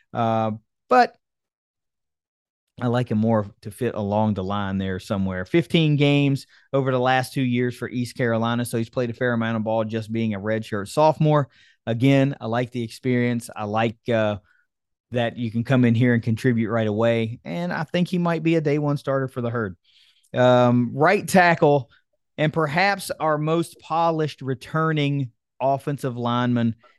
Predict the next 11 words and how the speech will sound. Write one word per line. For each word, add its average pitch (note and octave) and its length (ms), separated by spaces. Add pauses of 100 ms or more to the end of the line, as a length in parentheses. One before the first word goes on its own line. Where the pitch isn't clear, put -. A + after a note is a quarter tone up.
(180)
Kendrick D3+ 440
Sartor, D3+ 920 (280)
six-foot-seven, C#3 1040
three D3 260
hundred C#3+ 360
and G#2+ 120
sixteen C#3+ 720
pounds, A#2 440
sixth - 460 (100)
year A2+ 560
senior, D3+ 680